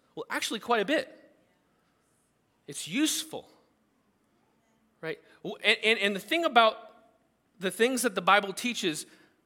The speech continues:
we all are learning those things one way or another.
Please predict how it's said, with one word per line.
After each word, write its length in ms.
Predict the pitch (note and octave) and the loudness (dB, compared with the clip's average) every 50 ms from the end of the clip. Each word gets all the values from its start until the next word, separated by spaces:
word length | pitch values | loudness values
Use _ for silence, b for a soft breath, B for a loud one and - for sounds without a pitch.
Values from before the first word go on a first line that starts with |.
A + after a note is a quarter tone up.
| _ _ _ _ _ _ _ _ _ _ _ _ _ _ _ _ _ _ _ _ _ - | _ _ _ _ _ _ _ _ _ _ _ _ _ _ _ _ _ _ _ _ _ -20
we 380 | - D3 F3 A3+ B3+ C4+ B3 | -14 -6 -2 0 0 0 -2
all 460 | - - F#3 G3+ G#3+ G#3+ G#3 G3 - - | 0 2 2 4 6 4 4 2 0 0
are 140 | E3+ E3 D#3 | 0 0 0
learning 480 | D3+ E3 F3+ G3+ G#3 G3+ G3 F#3 E3+ | 0 0 2 2 2 2 0 -2 0
those 260 | D#3+ E3+ E3 D#3+ - | 0 0 0 0 -2
things 320 | - - F#3+ E3+ D#3 C#3 D3 | -4 -4 -4 -4 -4 -8 -10
one 320 | C#3 C3+ D3+ D#3 D#3 D3 | -8 -4 -4 -4 -4 -2
way 140 | D3+ C#3+ C#3+ | -2 -2 0
or 100 | C#3 C3 | 0 -2
another. 320 | B2+ B2+ A#2+ A2+ G#2 E2+ | -2 -4 -6 -8 -8 -12